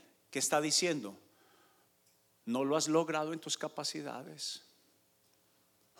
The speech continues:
No has podido salir de tu Egipto en tus fuerzas. Lo que Dios está prometiéndote, un pacto es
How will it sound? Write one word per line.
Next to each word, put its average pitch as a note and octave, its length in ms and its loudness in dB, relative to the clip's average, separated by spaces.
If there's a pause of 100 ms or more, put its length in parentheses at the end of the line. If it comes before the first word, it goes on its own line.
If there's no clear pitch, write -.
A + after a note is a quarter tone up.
No C3 300 2
has E3+ 120 2
podido E3 480 0
salir C#3+ 480 0
de D3+ 160 0
tu B2+ 180 -4
Egipto E3 800 -6 (1120)
en G2+ 120 -10
tus G#2 260 -4
fuerzas. - 800 -2 (160)
Lo B2+ 180 -6
que B2 140 -4
Dios E3+ 260 -2
está - 420 -4
prometiéndote, C3 960 -4
un D#3 140 -4
pacto E3 540 -2
es D#3 240 -2